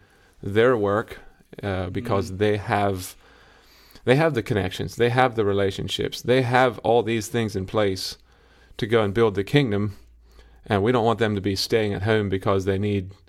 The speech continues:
Speaker 1: additional housing or because they need to expand their operation or their warehouse or build a new school. Or,
Speaker 2: Mm.
Speaker 1: um, so our vision would be to, to go and to build, practically speaking, for the kingdom
Speaker 2: Mm.
Speaker 1: so that they can go and build the spiritual kingdom. And so we just
Speaker 2: Mm.
Speaker 1: kinda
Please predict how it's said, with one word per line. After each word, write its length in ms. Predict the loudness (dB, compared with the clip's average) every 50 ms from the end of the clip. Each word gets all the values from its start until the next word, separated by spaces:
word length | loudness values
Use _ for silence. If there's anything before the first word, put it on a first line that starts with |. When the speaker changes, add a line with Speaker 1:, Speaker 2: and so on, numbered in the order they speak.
| -6
Speaker 1:
additional 440 | -2 0 0 0 0 0 -4 -2 -2
housing 460 | 0 2 2 2 0 0 -2 -4 -4
or 120 | -4 -4 -6
because 320 | -6 -6 -2 -2 -2 0
they 100 | 0 0
need 180 | 0 0 0 0
to 60 | 0
expand 520 | -2 -2 -2 -10 -4 -2 -2 0 0 0 0
their 100 | 0 0
operation 560 | -2 -2 -2 0 0 0 0 -2 -4 -6 -8
or 60 | -6
their 160 | -4 -4 -4 -2
warehouse 540 | 0 0 0 0 -2 -2 -2 -4 -4 -4
or 60 | -6 -2
build 200 | 0 0 0 0
a 60 | 0
new 160 | 0 -2 -2
school. 460 | -2 -4 -6 -2 0 0 0 0 0 -2
Or, 100 | -4 -6 -6
Speaker 2:
Mm. 400 | -8 -8 -8 -8 -8 -10 -12 -14 -18 -20 -14 -8
Speaker 1:
um, 400 | -6 -6 -4 -4 -6 -8 -8 -10 -4
so 160 | 0 2 4
our 120 | 4 4 4
vision 300 | 4 2 2 2 0 0
would 140 | 0 0 0
be 200 | 0 0 0 0
to, 140 | -2 -4 -6 -6 -8 _ -10
to 100 | -10 -10
go 340 | -6 0 2 2 4 4 2
and 100 | 0 0 -4
to 60 | -6
build, 540 | -8 -4 -2 0 2 2 2 2 0 -2 -6 -10 -10 -4
practically 560 | 2 2 2 2 2 0 -4 -4 -4 -8 -8
speaking, 580 | -8 -8 -8 -6 -6 -6 -6 -6 -6 -6 -6 -8 -12 -20 -20 _ _
for 240 | 0 4 4 4 4
the 80 | 2 -2
kingdom 500 | 0 2 2 2 2 0 -2 -2 -4 -6 -12 -20 -20 -20 -12 -10
Speaker 2:
Mm. 100 | -10 -6
Speaker 1:
so 140 | -2 -2 0
that 200 | 0 0 0 0
they 140 | 0 0 0
can 200 | 0 -2 -2 0
go 160 | 0 0 0
and 140 | 0 -2 -2
build 260 | 0 0 0 0 -2
the 80 | -6 -8
spiritual 600 | -8 -4 -2 0 0 0 0 -4 -6 -8 -8 -8
kingdom. 420 | -8 -8 -8 -6 -6 -6 -6 -6 -6
And 100 | -8 -6
so 120 | -6 -4
we 100 | -2 -2
just 160 | -2 -4 -6 -4
Speaker 2:
Mm. 40 |
Speaker 1:
kinda 220 | -4 -2 -2 -2